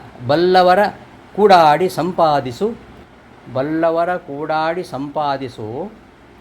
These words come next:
ಪರಂಪರದವ." ಜೀವನದಲ್ಲಿ ಏನಾದರೂ ಸಾಧಿಸಬೇಕಾಗಿದ್ದಲ್ಲಿ, ಭಗವಂತನ ಅನುಗ್ರಹವನ್ನು ಗಳಿಸಬೇಕು ಅಂತಾದರೆ ಕೆಲವೊಂದು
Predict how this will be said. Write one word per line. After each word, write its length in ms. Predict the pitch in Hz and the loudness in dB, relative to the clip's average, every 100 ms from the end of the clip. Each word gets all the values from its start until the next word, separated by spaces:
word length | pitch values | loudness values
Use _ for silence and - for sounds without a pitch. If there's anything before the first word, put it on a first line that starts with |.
| - - - - - - | -20 -20 -20 -20 -20 -8
ಪರಂಪರದವ." 920 | 135 143 208 202 156 135 117 107 101 98 - - _ - _ - - _ - - - - - - - 117 | -4 -2 -4 -4 -4 -4 -4 -6 -8 -12 -20 -20 _ -20 _ -20 -20 _ -20 -20 -20 -20 -20 -20 -16 -6
ಜೀವನದಲ್ಲಿ 880 | 156 208 196 180 175 180 139 143 - - - - - _ _ - | -2 0 -2 -2 -4 -4 -4 -6 -12 -20 -20 -20 -20 _ _ -12
ಏನಾದರೂ 500 | 147 190 196 190 185 | -6 -2 -2 -2 -6
ಸಾಧಿಸಬೇಕಾಗಿದ್ದಲ್ಲಿ, 1300 | 170 151 170 160 165 160 156 151 139 147 156 127 123 - - - - - - - - - 117 | -6 -4 -4 -6 -10 -6 -6 -6 -10 -8 -6 -8 -10 -16 -20 -20 -20 -20 -20 -20 -20 -20 -10
ಭಗವಂತನ 540 | 127 170 190 190 180 165 147 135 - - - _ - - _ - _ | -4 -2 -2 -2 -2 -2 -4 -8 -20 -20 -20 _ -20 -20 _ -20 _
ಅನುಗ್ರಹವನ್ನು 800 | 139 185 180 190 156 170 165 160 | -4 -4 -2 -4 -2 -2 -2 -4
ಗಳಿಸಬೇಕು 520 | 139 185 - 180 160 | -4 -4 -4 -8 -6
ಅಂತಾದರೆ 720 | 151 135 120 117 147 151 - - - - - - - - - | -6 -4 -6 -4 -6 -8 -20 -20 -20 -20 -20 -20 -20 -20 -8
ಕೆಲವೊಂದು 800 | - 160 202 208 202 196 180 180 | -2 0 0 -2 -2 -2 -4 -8